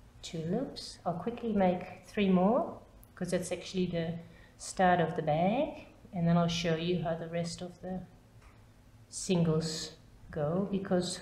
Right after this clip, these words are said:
once you've done your chain with your singles, singles will be easier 'cause you go through both the loops and it's stronger.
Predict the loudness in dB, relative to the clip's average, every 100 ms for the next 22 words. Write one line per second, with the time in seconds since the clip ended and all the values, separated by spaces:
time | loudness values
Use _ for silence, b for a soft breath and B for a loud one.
0 | 4 6 6 2 0 2 2 4 2 2
1 | 4 4 4 2 -2 -10 -4 -2 0 0
2 | -2 -12 B B B B 0 4 4 4
3 | 2 2 2 4 4 4 2 0 0 -2
4 | 0 0 0 -8 -10 -12 -12 2 4 4
5 | 2 -2 -2 -4 -4 -8 -8 -12 -16 -12
6 | -6 -6 -4 -8 -8 -4 -4 -2 -4